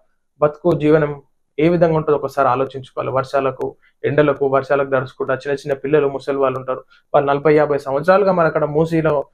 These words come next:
అక్కడ జీవనం గడుపుతా ఉన్నారు. ఏదో ఉన్నదో లేదో తినుకుంటున్నో, వండుకుంటున్నో జీవితాన్ని గడుపుతున్నారు. So ఒకటేసారి వచ్చి కూలగొడితే రివర్ బెడ్‌లో మరి ఉన్నటువంటి ఇల్లులు తొలగిస్తే వాళ్ళకు చాలా కష్టంగా ఉంటుంది. So ఏదో నిరుపేదలు అక్కడ చేసుకొని ఉండొచ్చు. ఆ, ఆ మూసీ కాలువ పక్క పొంటి ఇల్లు నిర్మించుకోవచ్చు,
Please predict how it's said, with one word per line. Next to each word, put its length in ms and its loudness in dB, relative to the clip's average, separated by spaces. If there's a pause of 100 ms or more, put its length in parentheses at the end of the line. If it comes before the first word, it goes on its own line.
(220)
అక్కడ 200 2
జీవనం 460 2
గడుపుతా 280 0
ఉన్నారు. 220 0
ఏదో 140 0
ఉన్నదో 360 2
లేదో 180 2
తినుకుంటున్నో, 560 -6
వండుకుంటున్నో 460 -8
జీవితాన్ని 500 -8
గడుపుతున్నారు. 440 -6 (360)
So 80 6
ఒకటేసారి 400 2
వచ్చి 140 -10
కూలగొడితే 500 2
రివర్ 240 0
బెడ్‌లో 520 0
మరి 100 0
ఉన్నటువంటి 420 -2
ఇల్లులు 160 2
తొలగిస్తే 600 -2 (360)
వాళ్ళకు 400 0
చాలా 140 2
కష్టంగా 400 -2
ఉంటుంది. 360 -4 (260)
So 80 4
ఏదో 140 4
నిరుపేదలు 460 4
అక్కడ 180 0 (120)
చేసుకొని 300 0
ఉండొచ్చు. 420 0 (440)
ఆ, 20 -20 (720)
ఆ 160 0
మూసీ 420 0 (200)
కాలువ 200 2
పక్క 220 0
పొంటి 240 -2
ఇల్లు 180 0
నిర్మించుకోవచ్చు, 800 -2